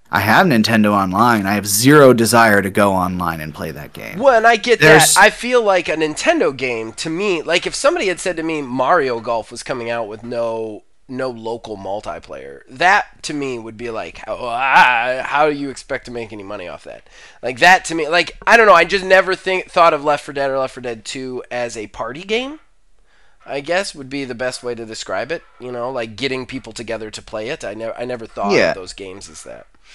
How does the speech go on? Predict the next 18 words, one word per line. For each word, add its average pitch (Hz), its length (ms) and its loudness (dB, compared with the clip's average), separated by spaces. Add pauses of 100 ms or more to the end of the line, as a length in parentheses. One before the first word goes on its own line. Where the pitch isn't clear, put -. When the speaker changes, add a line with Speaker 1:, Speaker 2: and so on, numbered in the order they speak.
(600)
Speaker 1:
And, 214 200 6
Speaker 2:
I 190 100 4
mean, 175 100 4
Speaker 1:
like - 200 10
Speaker 2:
I, - 20 -4
you 180 220 -4
did. 147 480 4
You're 143 160 -4
right. 139 500 6
You 139 140 -10
did 135 380 0
do 165 220 -10
that 123 220 0
with 110 200 -12
them. 98 220 -12
I 123 80 -2
mean, 147 180 -2
I, 139 180 2